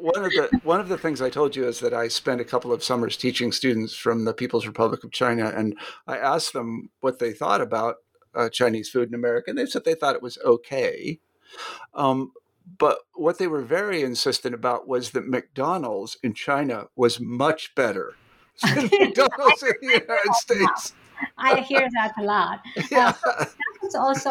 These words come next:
Speaker 2: adapted, uh, you know, to Chinese tastes. They, they serve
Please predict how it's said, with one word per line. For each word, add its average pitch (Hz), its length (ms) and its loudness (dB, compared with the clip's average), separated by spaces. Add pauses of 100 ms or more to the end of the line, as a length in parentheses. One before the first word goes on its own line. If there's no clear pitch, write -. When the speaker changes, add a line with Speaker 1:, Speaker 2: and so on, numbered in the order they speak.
(140)
Speaker 2:
adapted, 196 540 -2 (100)
uh, 196 180 0
you 220 100 -2
know, 226 280 0
to 233 160 0
Chinese 233 580 -2
tastes. - 540 -2
They, 233 180 0
they 262 180 0
serve 254 320 -2